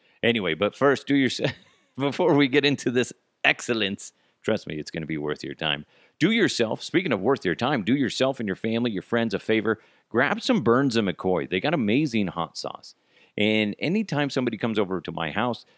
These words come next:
this is what they, first thing they say, "Where's, where's your Burns and McCoy?" 'Cause they love it so much.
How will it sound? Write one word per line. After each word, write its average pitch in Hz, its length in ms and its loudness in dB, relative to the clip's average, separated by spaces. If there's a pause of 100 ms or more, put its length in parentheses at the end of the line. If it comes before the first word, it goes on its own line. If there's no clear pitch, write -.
(180)
this 113 160 -2
is 107 120 -6
what 107 180 -2
they, 104 120 -4
first - 280 0
thing 104 160 -2
they 92 140 -2
say, 76 320 -10
"Where's, 107 320 0
where's 104 180 0
your 98 100 -4
Burns 92 280 -2
and 82 80 -8
McCoy?" - 240 -12 (640)
'Cause 101 100 -2
they 110 100 4
love 113 220 2
it 90 80 -6
so 101 180 0
much. - 300 -6